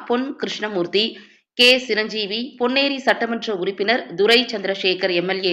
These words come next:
ஆகியோர் கலந்து கொண்டு கர்மவீரர் காமராஜரின் திருவுருவ சிலைக்கு மாலை அணிவித்து மரியாதை செலுத்தி இந்திய தேசிய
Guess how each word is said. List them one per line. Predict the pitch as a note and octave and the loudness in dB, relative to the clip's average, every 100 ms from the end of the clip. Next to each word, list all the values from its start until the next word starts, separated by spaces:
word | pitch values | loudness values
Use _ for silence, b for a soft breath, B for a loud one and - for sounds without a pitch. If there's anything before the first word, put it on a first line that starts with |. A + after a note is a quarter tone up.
| E3+ | 4
ஆகியோர் | F3+ F#3 F3 E3 F#3 | 2 2 -2 0 0
கலந்து | F3 E3+ | -2 -2
கொண்டு | D3 E3+ - B B B B _ | 2 4 4 B B B B _
கர்மவீரர் | C4+ C#4 E4 D#4+ D4+ - | 6 8 4 6 4 8
காமராஜரின் | A#3 A#3+ C4+ B3+ B3+ A#3 A3+ | 8 8 8 8 6 0 -2
திருவுருவ | G#3 G#3+ A3+ A3 G3+ | -2 -2 0 -2 -2
சிலைக்கு | G3+ G3 A3 G#3 | 0 2 2 0
மாலை | F#3+ F#3 F#3+ | 4 4 4
அணிவித்து | F3+ E3+ E3+ A3+ C4+ - | 2 0 0 -2 -6 0
மரியாதை | G3 A3+ B3 A3+ | 0 2 0 0
செலுத்தி | F#3+ D#3+ E3 F#3+ - b b b b A#3+ | -2 -4 -4 -4 -8 b b b b 0
இந்திய | C4+ D#4 D#4+ | 2 4 6
தேசிய | C#4+ C#4+ C#4 | 4 2 -2